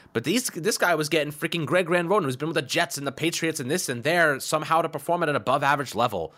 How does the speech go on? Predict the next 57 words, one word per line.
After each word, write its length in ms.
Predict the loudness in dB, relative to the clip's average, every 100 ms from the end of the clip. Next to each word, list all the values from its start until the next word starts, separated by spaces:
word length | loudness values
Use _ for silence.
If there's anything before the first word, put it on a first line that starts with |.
| -20 _ -4
That's 180 | -2 -2
a 40 |
pretty 200 | -4 -4
good 120 | -2
sign 260 | 0 0 0
to 100 | -6
me. 240 | -6 -8 -12 -20 -20 -2
Um, 140 | 0 2
this 140 | 2
is 60 | 0
the 100 | 0
quote 180 | 2
that 100 | 4
I 60 | 4
like, 220 | 4 2
though. 260 | 0 -2 -4 -12 _ _ _ _ _ -2
Uh, 160 | 0 2
specifically 640 | 0 -2 -2 -4 -2 0
about 440 | 0 2 2 2 -2 -6
developing 500 | 0 2 2 -2 -6
talent. 400 | -4 -2 -2 -8 -16 -20 0
That's 240 | 0 2
one 100 | 2
of 80 | 2
my 120 | 0
core 340 | 0 4 6 6
philosophies. 920 | 2 2 2 2 -6 -6 -6 -6 -8 -12 -4
Your 160 | 0 2
coach, 360 | 4 2 2 -2
uh, 200 | 0 2
your 160 | 2 4
goal 220 | 4 2
should 160 | 0 -2
be 80 |
constant 640 | -4 -2 -2 -2 -4 -4 -4
improvement. 540 | -2 0 0 -2 -4
I 80 | -4
know 180 | 0 2
as 120 | 0
a 40 |
coach, 280 | 0 0 2
I'm 120 | 0
always 200 | 0 -2
trying 200 | 0 -2
to 60 | -2
get 100 | -4
myself 360 | -4 -2 -4 0
better. 340 | 2 2 0 -6 -14 -2
You 80 | 0
expect 340 | 2 0 2
that 120 | 2
of 80 | 2
yourself, 420 | -2 2 2 2
especially 500 | -4 -2 -2 -2 -2
at 80 | -2
your 120 | -2
position. 540 | -4 0 0 2 0